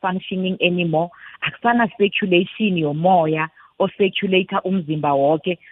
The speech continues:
Kusho ukuthi vele i-life yomuntu loyo ngaleso sikhathi iyastopa. Then-ke lapho-ke si-assista ukuthi kube ne-blood circulation, iingazi zomuntu zikwazi ukukhamba. Ukujama kwehliziyo, Zuzu,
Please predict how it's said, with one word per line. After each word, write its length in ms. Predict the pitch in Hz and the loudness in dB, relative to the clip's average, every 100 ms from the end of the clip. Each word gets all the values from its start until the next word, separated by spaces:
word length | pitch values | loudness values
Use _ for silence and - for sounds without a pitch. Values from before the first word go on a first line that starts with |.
| - - | -18 -2
Kusho 240 | 226 226 | 0 0
ukuthi 240 | 226 247 208 | -2 -2 0
vele 280 | 147 165 180 | 2 2 2
i-life 540 | 220 160 147 175 156 | 2 2 0 0 -2
yomuntu 360 | 147 160 175 170 | -2 -2 0 0
loyo 240 | 143 151 | 2 0
ngaleso 440 | 143 165 151 165 | 0 -2 -2 -4
sikhathi 460 | 156 - 139 - - _ _ _ | -8 -8 -8 -8 -20 _ _ _
iyastopa. 800 | 180 160 135 _ - 135 117 - - _ - - _ | -2 -2 -2 _ -8 -8 -8 -18 -20 _ -20 -20 _
Then-ke 540 | 160 160 165 214 190 165 | -2 2 4 4 2 2
lapho-ke 400 | 160 - 180 170 | 0 -2 -2 -2
si-assista 640 | 180 - 160 - 220 - 233 | -4 -6 -10 -10 -12 -2 0
ukuthi 260 | 220 - | 0 -4
kube 240 | 214 240 220 | -4 0 2
ne-blood 680 | 185 214 170 160 147 170 - _ | 0 -2 -4 -2 0 -2 -4 _
circulation, 840 | 185 165 170 165 175 - 208 151 127 _ - _ 240 | -6 -4 -4 -2 -2 -4 -6 -6 -8 _ -20 _ 0
iingazi 440 | 233 180 160 151 | 0 0 -2 -2
zomuntu 520 | 147 160 196 202 202 160 135 | -4 -2 0 0 -2 -8 -8
zikwazi 420 | 151 180 180 147 | -4 -2 -2 -4
ukukhamba. 460 | - - 165 160 - _ _ _ | -12 -4 -2 -4 -10 _ _ _
Ukujama 480 | 285 - 196 180 175 | -4 -2 -2 0 2
kwehliziyo, 800 | 190 196 233 165 165 180 190 - _ - | 0 0 -4 -4 0 2 2 -2 _ -14
Zuzu, 520 | 151 160 151 143 | -6 -4 -2 -4